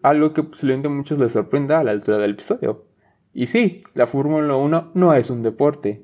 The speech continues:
Para empezar, hay que aclarar que la Fórmula uno no es el deporte en sí, ya que la Fórmula uno es una disciplina dentro del mundo del automovilismo. Esta a su vez también tiene federación como la fia, como ya he dicho, es la Federación Internacional de Automovilismo,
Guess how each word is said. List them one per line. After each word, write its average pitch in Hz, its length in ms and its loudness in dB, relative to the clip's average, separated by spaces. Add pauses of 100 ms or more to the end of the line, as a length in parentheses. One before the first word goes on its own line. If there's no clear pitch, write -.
(120)
Para 123 160 2
empezar, 151 340 2
hay 156 160 2
que 185 80 6
aclarar 160 480 2
que 160 80 0
la 117 120 4
Fórmula 160 400 0
uno 160 480 -4
no 139 120 -2
es 143 80 -6
el 156 100 4
deporte 127 400 0
en 117 100 -2
sí, - 380 -10 (1160)
ya 165 140 2
que 180 80 4
la 147 180 6
Fórmula 160 400 2
uno 156 220 0
es 156 80 -6
una 156 140 0
disciplina 143 1000 -6
dentro 127 320 -2
del 120 80 0
mundo 127 220 -4
del 127 160 0
automovilismo. 113 840 -4 (500)
Esta 147 240 0
a - 20 4
su 165 140 2
vez 156 180 2
también 143 240 0
tiene 151 240 0
federación 139 540 0
como 117 260 -6
la 98 120 0
fia, 165 460 -2 (320)
como 110 160 -10
ya 104 80 -2
he - 20 0
dicho, 113 200 -2
es 135 80 0
la 107 100 2
Federación 113 400 0
Internacional 110 420 -6
de 110 60 0
Automovilismo, 117 800 -4